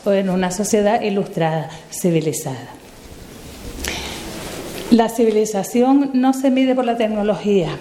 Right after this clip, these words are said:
se mide por el civismo, por el grado alcanzado de civismo. La tecnología no es incompatible con la barbarie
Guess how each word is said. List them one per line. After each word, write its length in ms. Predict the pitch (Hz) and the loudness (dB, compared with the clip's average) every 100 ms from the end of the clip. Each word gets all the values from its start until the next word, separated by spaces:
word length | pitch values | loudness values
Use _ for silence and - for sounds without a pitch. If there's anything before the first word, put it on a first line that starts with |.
| - - - - | -12 -14 -14 -8
se 220 | - 208 | -2 2
mide 460 | 196 214 247 294 294 - - - - - | 4 4 4 2 0 -6 -18 -20 -20 -2
por 200 | 214 214 | 2 4
el 160 | 202 196 | 2 0
civismo, 800 | - 202 185 202 196 - 165 165 | 0 0 2 2 0 0 0 2
por 200 | 180 180 | 2 2
el 120 | 175 | 0
grado 260 | 180 220 | 2 2
alcanzado 440 | 240 240 240 233 220 | 2 0 0 2 2
de 120 | 214 | 0
civismo. 560 | 214 185 175 160 156 160 - - | 0 0 0 2 0 -2 -8 0
La 160 | 202 202 | 2 4
tecnología 600 | 208 196 196 180 202 233 | 2 2 0 2 2 4
no 180 | 240 247 | 4 2
es 120 | 247 | 2
incompatible 960 | 247 254 254 240 214 240 254 226 190 | 0 2 0 2 0 2 2 0 -2
con 200 | 180 180 | 0 0
la 100 | 175 | 2
barbarie 680 | 175 175 180 190 175 160 165 | 2 2 2 2 0 0 -2